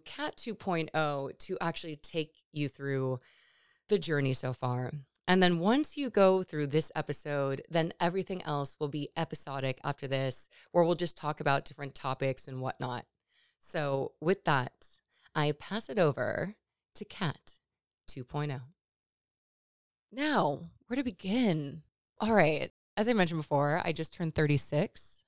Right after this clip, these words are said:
on March eighth. I'm a Pisces, double Aquarius, uh, rising and moon, for those who care. <laughs> I'm from the Valley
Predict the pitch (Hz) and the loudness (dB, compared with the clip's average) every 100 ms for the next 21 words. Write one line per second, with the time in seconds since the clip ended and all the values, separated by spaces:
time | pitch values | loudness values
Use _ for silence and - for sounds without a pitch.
0 | _ 160 151 147 147 - 151 165 285 - | _ -4 -2 -2 -4 -4 0 0 0 -6
1 | - _ _ - 160 - 165 185 226 320 | -14 _ _ 2 4 4 2 2 2 2
2 | - - _ _ - 165 135 76 - 78 | -6 -16 _ _ -10 -6 -2 0 2 4
3 | 151 151 156 - - - 156 156 151 - | 4 4 0 -4 -4 0 2 4 2 2
4 | 156 156 156 156 156 156 143 151 165 156 | 4 6 6 4 0 2 4 6 8 8
5 | 156 170 180 - 151 151 143 - 151 160 | 6 4 0 -4 -2 -2 -2 0 2 0
6 | - - - - - - 175 _ _ - | -2 -6 -6 -8 -10 -10 -12 _ _ -18
7 | - - - - - - 175 180 175 - | -14 -12 -14 -16 -6 4 6 6 4 4
8 | 196 190 190 170 151 147 147 156 180 | 6 6 6 4 4 2 4 2 0